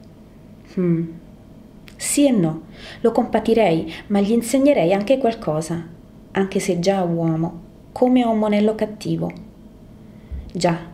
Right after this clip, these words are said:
fosse mio figlio, non sarebbe così." "Basta", risponde Gesù. "Sì, basta, Signore mio. Ecco là Manannen. È quello con quel mantello quasi nero,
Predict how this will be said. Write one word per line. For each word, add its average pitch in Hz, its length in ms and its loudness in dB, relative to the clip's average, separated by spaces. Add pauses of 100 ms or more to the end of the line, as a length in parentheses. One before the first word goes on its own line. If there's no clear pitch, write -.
(100)
fosse 208 420 0
mio 185 120 2
figlio, 180 680 -2
non 190 240 4
sarebbe 180 380 2
così." 180 380 -2 (920)
"Basta", 170 480 -4 (1040)
risponde 170 560 -4
Gesù. 165 300 -6 (1080)
"Sì, 165 440 -4 (480)
basta, 170 460 -4
Signore 165 420 -2
mio. 160 340 -4 (600)
Ecco 254 320 0
là 208 440 0
Manannen. 185 840 -2 (1300)
È 196 200 -2
quello 262 360 4
con 185 160 -2
quel 208 180 2
mantello 214 440 2
quasi 208 260 0
nero, 165 340 0